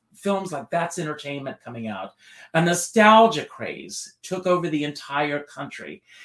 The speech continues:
And a lot of biographies, a lot of autobiographies came out. So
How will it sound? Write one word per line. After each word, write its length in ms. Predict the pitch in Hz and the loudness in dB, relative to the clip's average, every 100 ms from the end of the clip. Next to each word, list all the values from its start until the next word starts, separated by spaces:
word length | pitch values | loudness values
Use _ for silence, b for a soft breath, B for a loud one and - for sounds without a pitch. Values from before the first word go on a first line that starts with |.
| B - | B -2
And 280 | 156 156 160 | 2 4 2
a 100 | 147 | 0
lot 560 | 135 131 131 143 160 190 | -2 -2 0 4 6 6
of 80 | 196 | 2
biographies, 800 | 156 151 147 175 147 147 151 - | 0 0 -2 -4 -6 -6 -6 -8
a 40 | 135 | -6
lot 200 | 127 127 | -6 -4
of 80 | 123 | -2
autobiographies 800 | 135 175 165 147 147 139 143 - | 0 2 2 0 -4 -8 -12 -12
came 220 | 147 135 | -10 -8
out. 260 | 123 123 - b b | -6 -8 -10 b b
So 400 | - - 190 - | -4 2 2 0